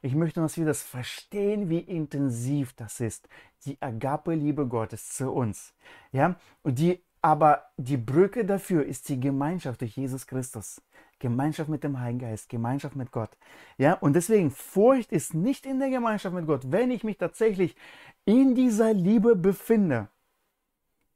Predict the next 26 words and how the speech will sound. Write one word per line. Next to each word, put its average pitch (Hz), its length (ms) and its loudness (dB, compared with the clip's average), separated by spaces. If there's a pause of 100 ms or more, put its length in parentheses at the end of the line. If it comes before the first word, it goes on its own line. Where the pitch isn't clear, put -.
(380)
die 233 520 2
Gemeinschaft 190 880 0
genannt 196 680 -2
wird, - 380 0 (160)
nur 151 180 0
ein 156 200 0
Teil 190 200 0
dessen, 185 380 0 (260)
oder 170 220 4
durch 185 240 2
die 180 160 0
Gemeinschaft 180 540 -2 (120)
aufgebaut 170 800 0
wird 113 300 -6
in 127 180 -4
meinem 160 300 0
Leben, 131 300 -2 (560)
dann 147 160 4
verschwindet 165 640 -4
jede 190 240 -4
Furcht, 262 480 -12
jede 147 300 -6
Angst 202 260 -12
aus - 140 -12
meinem 113 300 -6
Leben. 101 280 -12